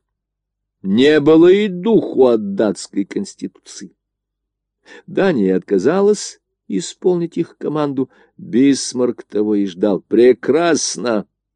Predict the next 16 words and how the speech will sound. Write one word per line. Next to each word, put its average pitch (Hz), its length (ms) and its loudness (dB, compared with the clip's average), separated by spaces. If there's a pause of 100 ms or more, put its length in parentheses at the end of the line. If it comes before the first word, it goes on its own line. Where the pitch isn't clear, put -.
(340)
Экзекуция 151 1600 2 (580)
начинается!" 110 1300 -2 (400)
И 269 160 -2
тут 190 320 -12
выяснилось. 104 800 -10 (1160)
В - 140 -20
Пруссии 170 500 4
много 226 640 0
кричали 127 800 -2 (320)
о 98 160 -2
войне, 95 560 2
но 107 260 0
воевать 95 440 2
никто 98 260 -2
не 101 140 0
рвался. 156 400 -4